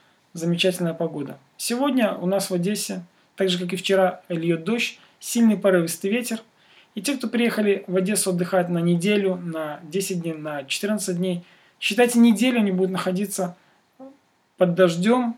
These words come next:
с сильным ветром, в городе, где погода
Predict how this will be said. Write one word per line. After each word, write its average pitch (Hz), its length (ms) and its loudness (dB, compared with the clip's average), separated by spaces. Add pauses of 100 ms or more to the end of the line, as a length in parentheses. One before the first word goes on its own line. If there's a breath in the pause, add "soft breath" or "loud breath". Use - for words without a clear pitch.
(120)
с - 140 -12
сильным 185 440 2
ветром, 202 460 -2 (1160)
в 170 100 -8
городе, 240 320 4
где 202 100 0
погода 196 680 0